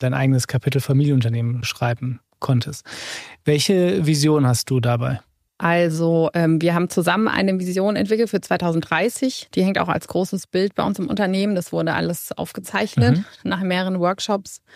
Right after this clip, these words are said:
Speaker 2: Meine persönliche Motivation ist es,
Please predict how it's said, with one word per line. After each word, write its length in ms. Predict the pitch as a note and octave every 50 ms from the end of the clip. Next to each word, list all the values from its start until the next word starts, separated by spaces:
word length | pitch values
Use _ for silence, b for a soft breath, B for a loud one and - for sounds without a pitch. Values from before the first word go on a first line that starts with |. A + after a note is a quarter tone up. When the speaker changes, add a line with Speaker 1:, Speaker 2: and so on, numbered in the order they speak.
| B B B B B B B _ _ _ _ _ _ -
Speaker 2:
Meine 240 | - - F3 F3 F3
persönliche 1200 | - F3 F3 F3 E3+ F3 F3+ F#3+ A3+ C4 B3+ B3+ A3+ - - A#3 G3+ G3 G3 F#3+ F#3+ F#3+ G3 F#3+ B B B B B B B B B B B -
Motivation 960 | G3 G3+ G3+ - G3+ F3+ F3+ F#3 F3 - - - G3 F#3 G3+ G#3+ A3 G#3 -
ist 280 | - - F#3+ - -
es, 280 | G3 F3+ - - -